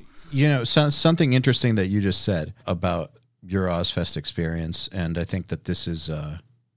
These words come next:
important for anybody who's not in a touring band who wants to get to that level.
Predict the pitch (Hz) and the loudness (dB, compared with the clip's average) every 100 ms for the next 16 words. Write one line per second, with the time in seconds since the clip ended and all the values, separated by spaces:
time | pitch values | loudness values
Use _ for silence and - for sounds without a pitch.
0 | _ - 135 165 165 117 82 - 113 135 | _ -2 0 4 4 4 0 0 4 6
1 | 156 139 135 123 117 - 110 104 110 107 | 6 6 4 4 2 2 4 6 6 4
2 | 95 107 95 - 101 90 82 82 85 80 | 2 0 0 0 0 2 -2 -2 -4 -4
3 | 76 - - _ _ _ - 92 82 95 | -8 -14 -20 _ _ _ -4 -2 0 0
4 | 90 - - 85 85 - 82 76 80 80 | 0 -2 -2 -4 -4 -4 -4 -4 -4 -4
5 | 73 67 | -6 -12